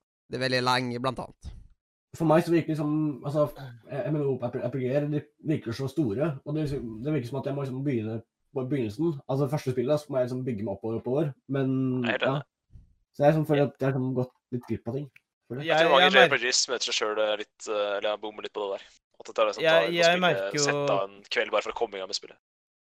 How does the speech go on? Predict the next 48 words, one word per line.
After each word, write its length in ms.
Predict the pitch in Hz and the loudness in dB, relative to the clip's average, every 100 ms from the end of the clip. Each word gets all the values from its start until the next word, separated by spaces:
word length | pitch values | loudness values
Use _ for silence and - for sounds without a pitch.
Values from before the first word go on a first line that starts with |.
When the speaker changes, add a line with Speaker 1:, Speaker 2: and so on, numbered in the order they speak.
| - | 0
Speaker 2:
Mm. 100 | 117 | 2
Speaker 4:
Jeg 100 | 165 | 4
merker 280 | 180 - 151 147 | 4 2 -2 -2
jo 120 | 143 | -2
litt 200 | 139 147 | -4 -4
at 280 | 143 - - | -6 -8 -12
jeg 200 | 147 139 | -6 -6
synes 220 | 156 139 | -6 -10
det 80 | - | -10
blir 140 | 139 147 | -10 -8
vanskelig 600 | 151 123 - - 135 139 131 _ _ _ _ | -8 -8 -12 -12 -6 -6 -8 _ _ _ _
og 360 | 139 147 143 139 | -8 -4 -2 -4
hvis, 300 | 143 - - | -8 -14 -18
når, 220 | - 151 143 | -14 -12 -10
hvis 220 | 147 139 | -12 -8
jeg 80 | 151 | -6
hadde 140 | 143 | -6
hatt 80 | 135 | -6
en 120 | 147 - | -10 -14
ti-spillsliste 1400 | - 135 120 123 120 - - 139 127 - 143 - - 143 | -20 -18 -16 -16 -18 -18 -16 -14 -16 -14 -14 -16 -12 -12
eller 160 | 135 | -10
sånne 200 | 135 143 | -12 -12
ting, 100 | 139 | -12
hvis 140 | 143 139 | -10 -8
jeg 80 | 143 | -6
ikke 140 | 139 | -4
hadde 160 | 143 143 | -4 -6
hatt 140 | 143 151 | -8 -10
mindre 380 | 135 120 131 | -10 -10 -10
enn 60 | 147 | -8
tjue, 340 | 160 147 156 156 | -8 -2 -2 0
så 140 | 156 | -2
hadde 100 | 151 | -2
det 60 | 151 | -2
kanskje 220 | 143 147 | -4 -6
vært 100 | 143 139 | -8 -8
litt 100 | 160 | -8
lettere 380 | 147 - 135 139 - _ _ _ _ 147 | -8 -6 -4 -4 -8 _ _ _ _ -8
å 100 | 151 143 | -6 0
grave, 540 | 180 160 131 113 160 | 6 6 6 2 -2
men 160 | 170 156 | -2 -4
når 120 | 156 | -4
jeg 140 | 151 143 | -4 -2
har 160 | 139 | -4
så 100 | - | -6
mange 560 | 156 165 151 120 117 139 | -10 -8 -8 -10 -14 -14
spill 360 | 143 143 143 | -12 -12 -12
å, 60 | 156 | -12